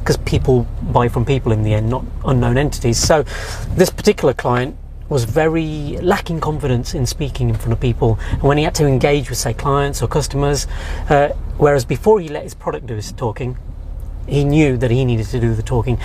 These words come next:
So it was about the confidence of getting out there in front of people and being able to articulate what it is that he needed doing, what he wanted to do,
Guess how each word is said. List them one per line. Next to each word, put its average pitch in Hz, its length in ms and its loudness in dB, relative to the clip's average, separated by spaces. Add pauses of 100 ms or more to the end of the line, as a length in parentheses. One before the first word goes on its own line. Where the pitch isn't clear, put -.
(160)
So - 160 0
it 156 60 2
was 139 100 2
about 135 200 0
the - 60 -4
confidence 147 520 0
of 113 80 2
getting 127 240 2
out 131 140 0
there 123 100 2
in 117 100 2
front 175 180 2
of 139 80 -2
people 120 380 0 (240)
and 131 160 4
being 139 160 4
able 127 140 0
to - 100 -6
articulate 123 680 -2
what 127 200 2
it 185 60 -2
is 120 260 0
that 123 180 0
he 123 60 0
needed 120 340 0
doing, 165 360 4
what 113 120 0
he 113 60 0
wanted 117 240 0
to - 100 -8
do, 151 260 4